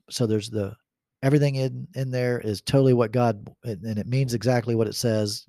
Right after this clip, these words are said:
et cetera, et cetera, et cetera. Then on the other side is, it's all B S. It's all, it's all B S. It's all junk. It's all whatever, okay, which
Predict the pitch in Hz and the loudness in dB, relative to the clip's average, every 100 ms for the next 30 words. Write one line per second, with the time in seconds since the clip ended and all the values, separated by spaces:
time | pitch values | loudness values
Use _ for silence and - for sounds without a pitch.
0 | - 107 - - 113 - 98 - 101 - | -14 -14 -10 -6 -6 -4 -6 -4 -8 -8
1 | 90 - 123 104 92 92 123 _ _ - | -8 -4 -4 -4 -6 -6 -8 _ _ -20
2 | - - - - - _ - 156 156 139 | -20 -20 -20 -20 -20 _ 4 6 6 6
3 | 151 226 165 160 135 120 117 120 120 123 | 8 8 8 8 8 6 4 2 0 0
4 | 165 175 131 120 113 101 107 - - 110 | 6 6 6 4 2 0 -2 -4 -6 -4
5 | 156 156 131 95 98 _ - 135 185 160 | 0 2 2 0 -10 _ -16 0 2 2
6 | 117 104 101 - 107 151 135 92 101 98 | 2 -2 -4 -8 -6 -2 -2 -2 -4 -4
7 | 120 117 135 131 113 95 101 90 107 135 | -6 -6 -2 0 0 -2 -4 -4 -4 -6
8 | - 104 104 127 - 104 | -6 -6 -6 -10 -12 -14